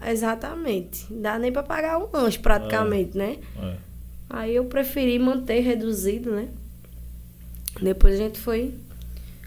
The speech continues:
Speaker 1: colocando mais um músico, mais outro. E hoje a gente vai continuar. E como as coisas agora oficialmente voltaram, né?
Speaker 2: É.
Speaker 1: Principalmente esse período de junho, aí a gente
Speaker 2: Pô,
Speaker 1: tá
Speaker 2: tu fez um show
Speaker 1: fazendo.
Speaker 2: massa agora em Santa Rita, não foi?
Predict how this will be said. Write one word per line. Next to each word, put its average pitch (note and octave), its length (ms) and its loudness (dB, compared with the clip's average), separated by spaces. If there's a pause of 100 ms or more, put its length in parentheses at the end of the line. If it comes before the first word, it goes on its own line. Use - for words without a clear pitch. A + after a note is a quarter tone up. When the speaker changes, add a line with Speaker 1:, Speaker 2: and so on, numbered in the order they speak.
(140)
Speaker 1:
colocando G#3 540 -2
mais G3 260 0
um G#3 80 2
músico, G#3+ 760 2
mais G3+ 260 -4
outro. A#3 480 -2 (800)
E G3 200 6
hoje G3 180 4
a G#3 40 0
gente G#3 220 0
vai A3+ 380 -6
continuar. G#3 680 -6
E F3+ 260 -8
como F#3+ 200 -4
as F#3 140 -2
coisas F#3 260 2
agora F3+ 340 2
oficialmente F3+ 800 0
voltaram, F#3 760 0
né? F#3 280 -2 (180)
Speaker 2:
É. G2+ 180 -4 (340)
Speaker 1:
Principalmente F3+ 560 2
esse F3+ 140 0
período F3+ 400 2
de F#3 220 0
junho, G3 400 -2
aí G#3 180 -8
a G#3 60 -8
gente G#3 200 -6
Speaker 2:
Pô, C3 100 2
Speaker 1:
tá B2 80 0
Speaker 2:
tu - 40 -10
fez C3+ 120 2
um B2 40 2
show G2+ 80 -4 (100)
Speaker 1:
fazendo. F3 80 4
Speaker 2:
massa B2+ 260 2
agora A#2+ 160 2
em G#2+ 40 -2
Santa A#2 220 -4
Rita, G#2+ 240 -2
não G#2 60 -2
foi? C3 200 -6